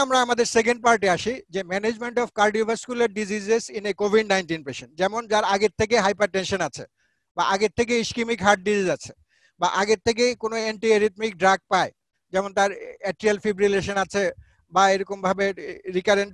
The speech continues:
ভিটি হয়, এই জন্য সে কোনো anti হাইপার-, অ্যান্টি অ্যারিথমিক drug পাচ্ছে, এদের কিভাবে চিকিৎসা করব এই সম্পর্কে outline। হাইপারটেনশনের চিকিৎসা guideline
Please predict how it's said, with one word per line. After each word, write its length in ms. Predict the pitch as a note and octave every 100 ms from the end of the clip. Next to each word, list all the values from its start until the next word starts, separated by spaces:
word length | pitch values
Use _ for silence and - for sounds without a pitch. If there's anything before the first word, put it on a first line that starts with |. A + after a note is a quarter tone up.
| E3+
ভিটি 240 | G3 F#3 G3+
হয়, 140 | G#3 G3+
এই 60 | F#3
জন্য 140 | G3+ G3+ G#3
সে 60 | G3+
কোনো 120 | G3 G3+ - _ _ _ _ G3 F#3 -
anti 220 | G3+ F#3+ G#3
হাইপার-, 400 | F#3+ G#3+ F3+ G#3+ F#3+
অ্যান্টি 220 | G3+ G3
অ্যারিথমিক 380 | G3 G3 F#3+ G#3 F3+
drug 140 | G3 -
পাচ্ছে, 200 | G#3 - F#3+
এদের 160 | F#3 A3
কিভাবে 260 | A3 A3 A3 -
চিকিৎসা 320 | G#3 A3 G#3+ G3+
করব 140 | A3 B3 B3
এই 60 | G3
সম্পর্কে 320 | E3 F#3 F3+ D#3+
outline। 320 | C3+ B2+ - _ _ _ _ _ _ _ _ _ _ F3+
হাইপারটেনশনের 840 | G3+ A#3 G#3 A#3+ - B3+ C4 C4+ G#3
চিকিৎসা 500 | A#3 A3 B3 - B3+ B3+ C#4 _ _ E3
guideline 400 | G3 G#3 A3+